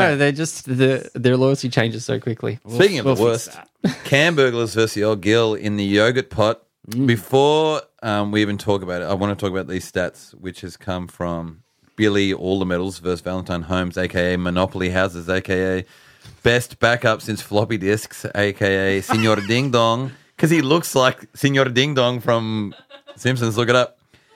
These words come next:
Speaker 3: Look at these stats. So, Billy Slater,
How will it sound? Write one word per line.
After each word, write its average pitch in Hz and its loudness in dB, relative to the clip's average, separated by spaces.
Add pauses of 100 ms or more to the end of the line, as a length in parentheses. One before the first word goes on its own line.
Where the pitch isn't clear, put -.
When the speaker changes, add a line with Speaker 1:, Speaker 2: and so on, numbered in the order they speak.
(280)
Speaker 3:
Look 175 4
at 190 4
these 185 0
stats. 147 0
So, 131 2 (420)
Billy 156 2
Slater, 131 0